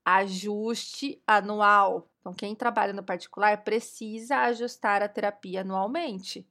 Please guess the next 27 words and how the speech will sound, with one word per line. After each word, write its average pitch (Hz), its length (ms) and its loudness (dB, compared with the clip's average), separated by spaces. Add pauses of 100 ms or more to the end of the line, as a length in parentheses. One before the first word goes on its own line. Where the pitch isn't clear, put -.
porque - 160 -8 (340)
tudo 214 480 -6
vai 208 260 2
subindo, 240 800 -10
o 262 120 -10
seu 196 160 -14
salário 190 340 -4
também 226 400 -6
precisa 196 240 -12
subir, 254 300 -10
senão - 180 -14
você 190 140 -12
não 185 100 -12
vai 185 100 -6
conseguir 190 300 -14
pagar 190 200 -8
suas 240 200 -12
contas. - 340 -14 (100)
Então, 202 280 -2
isso 202 160 -8
também 220 260 -4
tem 226 180 -6
que 247 80 -10
tá 240 140 -2
previsto 240 460 -4
em 240 40 -10
contrato. 277 560 0